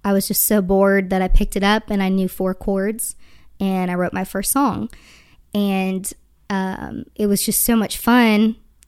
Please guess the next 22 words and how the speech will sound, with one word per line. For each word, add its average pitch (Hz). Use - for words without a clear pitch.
that 196
I 196
ended 196
up 190
writing 185
nine 180
other 240
songs. -
And, 202
uh, 175
before 202
I, 180
like, 175
gained 185
enough 185
courage 185
to, 202
to -
be 196
like, 185
"Hey, 226
Mom, 214